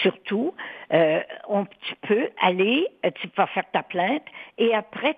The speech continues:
tu demandes, tu demandes de passer à la justice réparatrice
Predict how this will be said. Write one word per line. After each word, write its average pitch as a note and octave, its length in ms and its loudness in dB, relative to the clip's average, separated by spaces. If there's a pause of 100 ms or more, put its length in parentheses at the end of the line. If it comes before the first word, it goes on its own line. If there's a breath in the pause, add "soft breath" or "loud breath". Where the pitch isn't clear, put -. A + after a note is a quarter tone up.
tu A#3 80 -6
demandes, G#3+ 840 0 (500 soft breath)
tu - 120 -6
demandes G3+ 580 0
de G3 100 2
passer G3 580 -2
à - 40 4
la F3+ 120 4
justice A#3 420 -4 (100)
réparatrice G#3 680 0